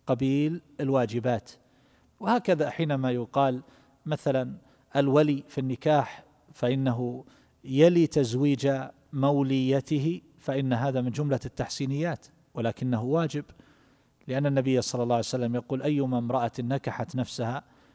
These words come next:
بغير إذن وليها فنكاحها باطل، فنكاحها باطل، فنكاحها باطل". ولكن الشريعة راعت أمراً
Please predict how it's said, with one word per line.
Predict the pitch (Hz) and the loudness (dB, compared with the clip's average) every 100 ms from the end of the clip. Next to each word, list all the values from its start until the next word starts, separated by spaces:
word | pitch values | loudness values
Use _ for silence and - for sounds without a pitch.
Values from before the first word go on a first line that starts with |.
| _ | _
بغير | 131 127 151 139 | -4 2 2 2
إذن | 127 160 139 127 123 | 0 -2 -4 -2 0
وليها | 123 135 160 165 165 185 | 2 2 0 0 0 0
فنكاحها | - 139 120 135 117 127 113 | -2 -2 0 0 0 -2 -2
باطل، | 117 127 139 - 156 | 0 2 0 -2 -6
فنكاحها | - 110 101 117 98 113 | -6 -6 -6 -6 -6 -2
باطل، | 117 131 135 156 - - _ - | 2 2 0 -6 -10 -20 _ -8
فنكاحها | 113 107 127 113 120 127 | -8 -2 -4 -2 0 2
باطل". | 156 156 - 95 - - _ _ | 4 2 0 -10 -18 -20 _ _
ولكن | 139 135 - 151 | 0 2 2 0
الشريعة | 143 - 160 165 135 | -2 0 0 2 2
راعت | 156 185 151 131 143 - - - - _ _ _ _ _ _ _ _ _ _ _ _ _ _ _ | 4 6 4 2 -2 -2 -6 -14 -18 _ _ _ _ _ _ _ _ _ _ _ _ _ _ _
أمراً | 156 143 139 139 | 0 2 2 0